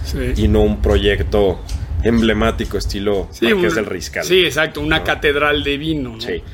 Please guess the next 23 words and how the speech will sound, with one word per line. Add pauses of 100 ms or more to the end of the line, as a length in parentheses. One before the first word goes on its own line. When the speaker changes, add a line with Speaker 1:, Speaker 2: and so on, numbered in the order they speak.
(220)
Speaker 1:
Ok, (560)
vamos
a
brincar
al
tema
del
episodio,
diseñando
una
bodega
de
vino,
o
sea,
para
procesar
uva. (1400)
¿Por
dónde
se
empieza,
Hans?